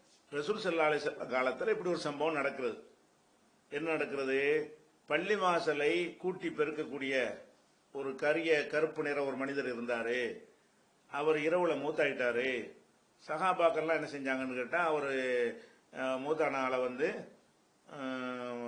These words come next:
அடக்கம் பண்ணிட்டாங்க, ஜனாசா தொழுவிச்சுட்டு. ரசூலுல்லாஹ்வுக்கு சொல்லல. இப்ப ரசூல் ஸல்லல்லாஹு அலைஹி வஸல்லம் மறுநாள் பாக்குறாங்க, "எங்கப்பா அவரை காணோம்?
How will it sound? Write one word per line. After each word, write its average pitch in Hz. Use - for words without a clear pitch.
அடக்கம் 165
பண்ணிட்டாங்க, 117
ஜனாசா 139
தொழுவிச்சுட்டு. 120
ரசூலுல்லாஹ்வுக்கு 175
சொல்லல. 160
இப்ப 156
ரசூல் 180
ஸல்லல்லாஹு 185
அலைஹி -
வஸல்லம் 165
மறுநாள் 160
பாக்குறாங்க, 156
"எங்கப்பா 180
அவரை 143
காணோம்? 139